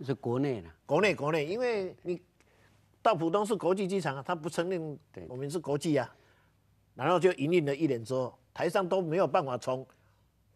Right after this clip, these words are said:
Speaker 2: 这个浦东，
Speaker 1: 浦东出，
Speaker 2: 啊，
Speaker 1: 出入，
Speaker 2: 出入。
Speaker 1: 只能在虹桥。
Speaker 2: 只能在虹桥。
Speaker 1: 嗯，对，没错。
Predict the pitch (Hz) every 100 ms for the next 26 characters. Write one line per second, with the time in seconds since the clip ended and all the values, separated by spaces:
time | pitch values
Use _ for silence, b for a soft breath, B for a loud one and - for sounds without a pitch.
0 | _ _ _ _ _ - 156 143 131 120
1 | - 104 - 131 139 - 123 110 107 -
2 | 104 104 90 82 85 156 165 123 _ _
3 | - 104 110 113 127 98 104 - 82 82
4 | _ _ _ _ - 135 139 147 135 120
5 | 98 85 82 - 90 - 98 95 - 101